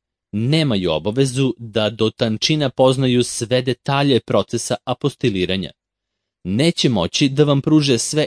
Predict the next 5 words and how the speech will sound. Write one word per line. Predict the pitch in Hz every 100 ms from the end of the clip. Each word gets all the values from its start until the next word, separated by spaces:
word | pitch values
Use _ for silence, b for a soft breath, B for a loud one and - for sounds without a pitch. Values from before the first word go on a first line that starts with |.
| -
informacije | 151 147 143 127 117 - 113 82 _ _ _ -
u |
vezi | 120 92 82 82
sa | -
tim. | - 139 107